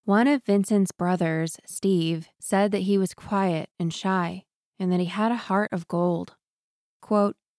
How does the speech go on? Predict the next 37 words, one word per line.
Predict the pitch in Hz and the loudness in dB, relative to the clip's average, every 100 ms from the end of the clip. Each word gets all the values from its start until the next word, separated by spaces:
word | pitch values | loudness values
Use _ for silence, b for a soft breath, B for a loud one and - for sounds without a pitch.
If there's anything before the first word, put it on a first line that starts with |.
| _ - | _ -6
"Vince | 190 220 302 - | 2 4 2 2
was | 302 | 2
the | - 254 | 2 -2
kind | - 196 214 | 2 2 4
of | 202 | 2
guy | - 175 185 208 | 0 2 4 2
who | 190 190 | 0 0
would | 185 | 0
give | - 190 | 0 0
you | 220 | 0
the | 208 | 2
shirt | 180 - 180 196 | 0 0 -2 0
off | 185 175 | 0 -2
his | 180 | -4
back. | - 180 180 170 - _ _ _ _ _ | -4 -2 -2 -4 -10 _ _ _ _ _
If | 196 185 | -6 -4
he | 254 | -2
had | 269 240 247 220 | 0 2 0 0
five | - 208 214 _ | 2 2 2 _
bucks, | 180 196 - - - _ _ _ | -2 -2 -4 -16 -20 _ _ _
he | 196 | -4
would | 185 | -4
give | - 196 | -2 -2
you | 214 | 0
four | 175 - 190 | -2 -2 -2
of | 190 170 | -2 -2
it. | 156 - _ _ _ _ - | -10 -14 _ _ _ _ 0
Vince | 202 214 202 - | 4 4 2 0
used | 196 190 | 0 0
to | - | 0
ride | 175 180 190 | 0 4 4
around | 196 185 185 202 | 4 4 6 6
in | 190 | 4
snowstorms | 175 - 185 202 - 175 170 170 - | 2 0 2 2 0 0 2 0 -2
with | 180 | -2
his | 170 | -2
truck, | - 202 180 - | -2 0 0 -2